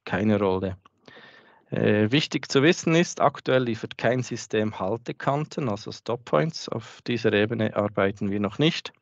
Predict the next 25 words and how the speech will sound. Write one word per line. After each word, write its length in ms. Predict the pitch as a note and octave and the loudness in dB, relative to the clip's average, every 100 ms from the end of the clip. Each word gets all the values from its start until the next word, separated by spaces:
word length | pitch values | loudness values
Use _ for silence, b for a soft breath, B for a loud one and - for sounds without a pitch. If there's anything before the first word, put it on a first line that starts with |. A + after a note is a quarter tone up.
| _ _ _ _ _ _ _ _ _ _ _ _ B B B B | _ _ _ _ _ _ _ _ _ _ _ _ B B B B
Und 380 | - C#3 D#3 D3+ | 0 4 4 2
was 160 | C3 B2 | 0 2
auch 140 | C#3+ | 2
noch 200 | D3+ - | 2 0
wichtig 420 | D3+ - - D3 | -4 -4 -6 -4
ist, 320 | D3 - - _ | -4 -6 -10 _
bei 380 | A2+ A#2 B2 B2 _ _ - | 4 4 4 0 _ _ -2
Ereignissen 800 | - D3+ E3+ D#3 D#3 - D3 | 2 2 2 -2 -6 -6 -4
mit 160 | C3 - | -4 -4
Informationsraum 1120 | C#3+ C3 - B2 A2+ - B2 B2 - G#2+ G#2 | -6 -6 -2 -2 -2 -4 -6 -6 -2 0 0
Haltestelle 760 | G2+ A#2 B2 - - A#2 A2 A2 - - _ - | 2 0 0 -8 -4 -2 0 -2 -6 -20 _ -4
kann 200 | A#2+ A2 | 0 0
nicht 300 | C3 - B2 | 0 -2 0
auf 220 | A#2 - | 0 0
das 220 | A#2+ A2+ | -6 -6
betreffende 760 | - A2 - A2+ - B2+ A2+ G#2+ | -6 -6 0 0 0 -2 0 -2
Transportunternehmen, 1400 | - G#2+ G2+ - A2 - A#2 A2 - G#2 F#2 G2 G2 G2 _ _ _ - | -2 -4 -4 -6 -10 -6 -6 -6 -6 -6 -4 -4 -4 -8 _ _ _ -2
äh, 320 | G2+ G2+ G2+ G#2 _ - | 0 2 2 -2 _ -8
geschlossen 600 | A2 - G#2 - A#2 F#2+ | -6 -2 -2 -2 -2 0
werden. 280 | G2 G2+ G2 | 0 -2 -2
Also 240 | G2+ A2 | -2 -2
beispielsweise 680 | F#2+ G2+ - G#2 G2+ G#2 G#2+ | 0 -2 -4 -6 -4 -2 -2
Bernschanzenstraße 1300 | G#2 A#2+ B2 C3 D#3 - D3 - - A#2 A#2+ A#2 G#2 | 0 2 4 4 2 -2 -6 -4 0 2 0 -6 -8
wird 180 | - | -8
von 200 | - A2+ | -8 -8